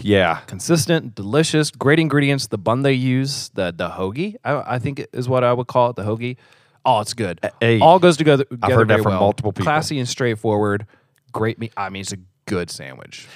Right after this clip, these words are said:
Speaker 2: Uh,
Speaker 1: So,
Speaker 2: Philly
Speaker 1: I've told
Speaker 2: Cheesesteak
Speaker 1: you
Speaker 2: Asylum in Lewisburg.
Speaker 1: a friend of mine had Philly cheesesteak. He loves Philly cheesesteak sandwiches. He's had them from Philly and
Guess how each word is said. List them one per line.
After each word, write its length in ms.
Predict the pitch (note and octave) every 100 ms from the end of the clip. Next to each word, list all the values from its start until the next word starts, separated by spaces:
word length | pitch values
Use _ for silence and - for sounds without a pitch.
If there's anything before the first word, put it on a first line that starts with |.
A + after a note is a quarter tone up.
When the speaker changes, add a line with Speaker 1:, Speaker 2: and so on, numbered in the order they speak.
| -
Speaker 2:
Uh, 60 | E2+
Speaker 1:
So, 380 | C#3 B2+ A#2+ -
Speaker 2:
Philly 100 | -
Speaker 1:
I've 60 |
told 300 | - C3+ C#3+ D#3+
Speaker 2:
Cheesesteak 60 |
Speaker 1:
you 60 | C#3+
Speaker 2:
Asylum 320 | C#3 B2+ B2
in 80 | A#2
Lewisburg. 380 | F#2 E2 - G1+ _
Speaker 1:
a 60 | G#2+
friend 220 | B2 A#2+
of 40 |
mine 200 | A#2+ A#2+
had 460 | A2 A2+ G#2+ G#2 F#2 _ _
Philly 280 | - A2+ G#2
cheesesteak. 420 | - A2 - G2+
He 60 | G2+
loves 440 | F#2+ G2+ G#2+ -
Philly 200 | A2 G2+
cheesesteak 400 | - G2 - F#2+
sandwiches. 420 | - F#2+ F2+ F2+ - - _
He's 220 | - G2+ -
had 340 | G#2+ A2+ G#2
them 160 | G2+ F#2
from 420 | - G2+ A2 C3
Philly 480 | A2 G#2 G#2 G2+ - _ _ _ _ _
and 500 | F#2 F2+ F2+ F2+